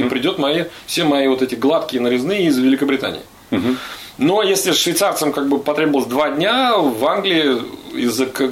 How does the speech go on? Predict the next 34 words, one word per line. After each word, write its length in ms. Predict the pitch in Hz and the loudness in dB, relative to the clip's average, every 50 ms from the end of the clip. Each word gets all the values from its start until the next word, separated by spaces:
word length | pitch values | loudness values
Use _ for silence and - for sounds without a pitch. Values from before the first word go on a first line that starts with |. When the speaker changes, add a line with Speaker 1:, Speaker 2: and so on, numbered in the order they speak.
| - | -2
Speaker 2:
коронавируса 640 | - - 139 139 143 151 151 160 196 - 214 - - 131 | -2 -2 0 0 2 2 2 2 2 0 0 -2 -2 -6
полный 400 | - - 180 170 151 135 120 113 | -4 0 2 2 4 4 2 0
коллапс 440 | - - 135 139 135 117 - 95 | 0 0 2 2 2 2 0 -2
государственного 680 | 98 98 110 - - 127 120 120 147 143 - 120 113 113 | -4 -6 -6 -4 -4 -2 0 0 0 -2 -4 -6 -8 -6
сектора. 360 | - - 214 233 - - 113 - | -4 -2 -2 -2 -2 0 0 0
Вообще, 220 | 147 143 160 247 | 2 2 0 -2
кстати, 440 | - - 214 196 - 170 156 135 - - - - - | -2 -2 -2 -2 -2 0 -2 -2 -2 -4 -10 -14 -8
Швейцария, 400 | - - 151 - 214 240 247 233 | -4 -2 -2 0 0 0 2 0
это, 200 | - - 160 143 | 0 0 0 0
как 200 | 131 160 143 135 | 0 -2 -2 -2
я 160 | 160 151 143 135 | 0 0 0 -2
всё 240 | 131 - - 156 147 | -4 -4 -4 -2 -2
шучу, 300 | - 147 139 - 170 160 | -2 -2 -4 -2 0 0
это 200 | 139 131 131 147 | 0 2 2 2
единственная 400 | 139 143 151 160 170 151 - 143 - | 2 2 2 0 -2 -2 -4 -6 -6
страна 300 | - 147 143 139 139 139 | -2 0 0 2 2 2
в 60 | 139 | 0
мире, 180 | 160 190 202 190 | 0 0 0 0
где 180 | 151 131 135 123 | 0 0 0 0
частный 320 | - 156 151 139 - 139 | 0 0 -2 0 -2 -4
сектор, 300 | 131 - 190 180 - 160 - - - - | -4 -4 -4 -4 -4 -6 -8 -6 -6 -2
государственный 600 | 156 143 147 - - 214 196 175 147 - 151 147 | 0 0 2 2 2 2 2 2 0 0 -2 -2
сектор 280 | - 214 214 - 160 | 0 -2 0 0 0
работает 360 | 143 147 151 170 160 160 139 | 0 0 0 0 0 0 0
лучше, 160 | 147 156 143 - | 0 0 -2 -2
чем 80 | 147 143 | -4 -4
частный. 280 | - - 113 - - - - - - - - - - - | -2 -4 -4 -6 -8 -14 -14 -10 -6 -6 -4 -4 -2 -2
Speaker 1:
<laughs> 560 | - - - - 160 - - 175 135 - - | -2 -2 -2 -2 -4 -4 -2 -4 -4 -4 -2
Speaker 2:
А 160 | 139 135 156 | -2 -2 -2
вот, 340 | 117 123 147 147 - - - 117 107 | 0 0 0 0 -2 -4 -8 -8 -4
честно, 400 | - - 170 147 - 120 101 92 | -2 -2 -2 0 0 -2 -2 -2
бюрократия 680 | 92 92 120 131 135 131 147 147 151 147 - 220 214 185 | -2 0 0 0 0 0 0 0 -2 -2 -2 -2 -2 -2
просто 360 | 131 160 160 147 - - 135 | -2 -2 -2 -2 -2 -2 -2
абсолютно 440 | 123 - - 147 151 147 - 135 | -2 0 0 0 0 0 0 -2